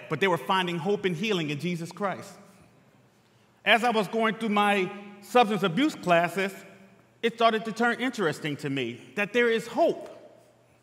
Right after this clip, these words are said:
in sobriety. Oh, believe me, the regrets that I have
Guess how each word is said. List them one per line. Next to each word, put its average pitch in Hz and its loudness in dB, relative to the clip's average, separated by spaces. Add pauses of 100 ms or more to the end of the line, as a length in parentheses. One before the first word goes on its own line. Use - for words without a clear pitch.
(180)
in 180 0
sobriety. 175 0 (1400)
Oh, 202 4
believe 156 0
me, 120 -4 (960)
the 185 4
regrets 220 4
that 202 4
I 190 6
have 196 0